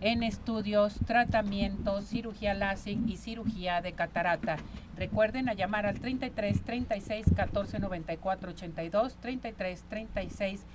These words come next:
catorce, noventa y cuatro, ochenta y dos. Recuerde que, eh, San Ángel Oftalmología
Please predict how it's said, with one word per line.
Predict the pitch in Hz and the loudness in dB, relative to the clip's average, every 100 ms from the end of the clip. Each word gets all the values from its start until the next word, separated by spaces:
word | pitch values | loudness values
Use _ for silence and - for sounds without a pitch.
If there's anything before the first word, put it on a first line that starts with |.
| - - | -16 -8
catorce, | - 175 - 208 202 208 208 | -2 0 2 0 0 -4 -4
noventa | 165 170 190 202 175 | -6 -4 -6 -4 -4
y | |
cuatro, | 165 185 185 - 185 180 165 - - - - | -4 -2 -2 -2 -4 -4 -6 -12 -16 -12 -6
ochenta | 170 170 208 196 180 185 175 | -6 -4 -2 -2 -2 -2 -2
y | |
dos. | 165 156 139 - - - - - - - | 0 -2 -2 -8 -14 -14 -16 -18 -18 -8
Recuerde | 180 185 220 311 302 | -6 2 2 4 0
que, | 302 233 233 247 - | 0 0 0 0 -4
eh, | 175 | -8
San | 170 208 202 | -2 -2 0
Ángel | 214 208 247 | -2 -4 -4
Oftalmología | 226 - 220 208 220 220 220 262 247 240 | -4 0 -2 0 0 -2 -2 -4 0 0